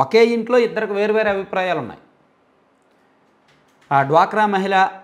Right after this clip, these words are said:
ఆమెమో "నేను వైసీపీకి ఓటేస్తా, జగన్మోహన్ రెడ్డి గారంటే ఇష్టం" అని చెప్తుంది.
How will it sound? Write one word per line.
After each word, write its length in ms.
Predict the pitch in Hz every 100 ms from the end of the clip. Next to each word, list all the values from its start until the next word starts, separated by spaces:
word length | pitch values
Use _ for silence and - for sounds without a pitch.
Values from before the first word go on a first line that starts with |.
| -
ఆమెమో 520 | 160 190 196 214 226 -
"నేను 200 | 170 175
వైసీపీకి 460 | 165 175 196 190 165
ఓటేస్తా, 460 | 175 180 170 175
జగన్మోహన్ 480 | 175 156 180 180 175
రెడ్డి 160 | 165 160
గారంటే 300 | 165 160 151
ఇష్టం" 220 | 147 165
అని 140 | 151
చెప్తుంది. 380 | 113 - - 78